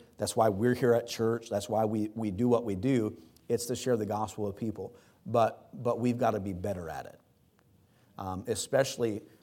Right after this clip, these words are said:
when God brings them, um, right, right to, uh, right to our door. Uh, and, um, there's been several adults that got saved in the last couple of weeks that just showed up here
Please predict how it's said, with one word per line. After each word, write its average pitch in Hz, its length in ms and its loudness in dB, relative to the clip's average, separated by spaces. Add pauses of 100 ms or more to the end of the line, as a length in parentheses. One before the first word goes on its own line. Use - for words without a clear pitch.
when 110 160 -4
God 101 320 2
brings 113 440 -2
them, 98 280 -8 (480)
um, 101 360 -6
right, 110 260 2
right 107 340 -2
to, 107 420 -2
uh, 95 300 -8
right 107 220 -2
to 120 120 0
our 110 120 4
door. 92 440 -6 (720)
Uh, 92 360 -6
and, 104 380 -4
um, 95 160 -4
there's 98 160 -4
been 101 140 -6
several 117 480 2
adults 110 420 2
that - 140 -6
got 110 160 -6
saved 110 260 -2
in 110 60 -4
the 107 40 -4
last 101 200 -4
couple 107 240 -2
of 98 60 -6
weeks 127 280 -2
that 95 140 -8
just 101 180 -8
showed 113 240 0
up - 160 -2
here 82 180 -10